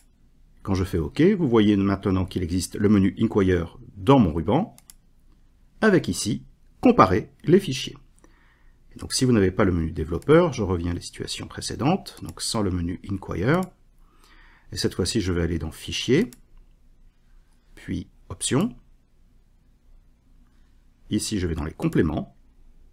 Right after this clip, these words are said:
et dans les compléments, attention ça c'est très important, je vais aller chercher les compléments com.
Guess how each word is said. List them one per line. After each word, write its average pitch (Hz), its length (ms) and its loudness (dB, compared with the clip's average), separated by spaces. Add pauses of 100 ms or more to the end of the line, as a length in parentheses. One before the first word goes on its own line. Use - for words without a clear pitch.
(840)
et 87 80 -4
dans 92 120 2
les 170 100 4
compléments, 101 580 -2 (640)
attention 90 400 -8
ça 104 100 -6
c'est 85 140 -6
très 110 240 -2
important, 110 640 -4
je 92 140 -6
vais 92 80 -2
aller 87 120 -2
chercher - 280 -6
les 123 100 0
compléments 110 600 -4
com. 87 340 0